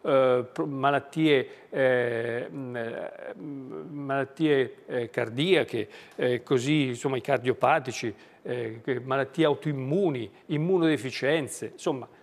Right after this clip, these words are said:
sono un esercito di quattordici milioni. Queste persone non sanno quello che devono fare. Ieri abbiamo, eh, fatto un servizio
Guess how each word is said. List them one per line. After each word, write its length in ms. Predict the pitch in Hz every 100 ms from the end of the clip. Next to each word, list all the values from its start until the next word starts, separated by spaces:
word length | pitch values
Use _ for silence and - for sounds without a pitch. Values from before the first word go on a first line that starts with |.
| _
sono 320 | 180 131 - - _ _ _
un 360 | 185 175 165 - -
esercito 640 | 139 127 165 160 - 139
di 60 | 127
quattordici 420 | 127 135 123 117
milioni. 280 | 113 101 120
Queste 260 | 196 196 180
persone 420 | 175 170 208 185
non 140 | 143
sanno 380 | 131 185 190 175 -
quello 320 | - 156 151 -
che 160 | - 123
devono 380 | 123 123 123 -
fare. 420 | - 127 104 104 - -
Ieri 200 | - 190
abbiamo, 320 | 170 151 143 131 - - _
eh, 180 | - 131
fatto 300 | - 160 -
un 60 | 135
servizio 920 | 139 123 151 196 - 147 147 - -